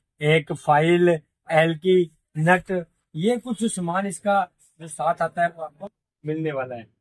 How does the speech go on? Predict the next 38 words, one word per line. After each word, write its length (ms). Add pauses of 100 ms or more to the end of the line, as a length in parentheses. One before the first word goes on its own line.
(240)
इसके 320
अलावा 340
कैटलॉग 680
आप 340
स्टडी 360
कर 160
सकते 320
हो 260 (340)
जो 100
कि 140
सभी 280
के 120
साथ 260
में 100
आती 220
है, 200 (280)
उसकी 380
आप 260
जरूरत 340
समझो 420
तो 100
स्टडी 300
कर 140
सकते 280
हो, 80
वरना 300 (360)
कोई 240
ऐसी 220
बात 300
नहीं 140
है, 60
आप 220
मेरे 180
से 140
भी 180 (280)
पूछ 200
सकते 280
हैं। 140